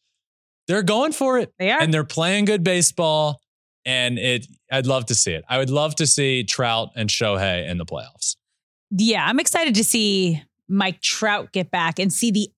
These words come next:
Speaker 2: added boost that that gives and, and, and give Ohtani some protection too.
Speaker 1: For the love of God, he needs protection.
Speaker 2: Yes, he
Speaker 1: Because,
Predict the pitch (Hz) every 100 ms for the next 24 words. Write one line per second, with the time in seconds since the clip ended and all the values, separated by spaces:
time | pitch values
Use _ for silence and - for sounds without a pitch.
0 | _ - 226 262 294 269 190 151 202 208
1 | 196 - 185 170 170 185 185 143 233 214
2 | 170 214 220 220 277 254 392 381 453 403
3 | - 226 208 185 180 160 160 139 - -
4 | 160 - - - _ _ - - - _
5 | _ - - 107 98 104 135 104 82 82
6 | 120 113 85 92 90 85 - 90 90 82
7 | - 165 226 - 285 214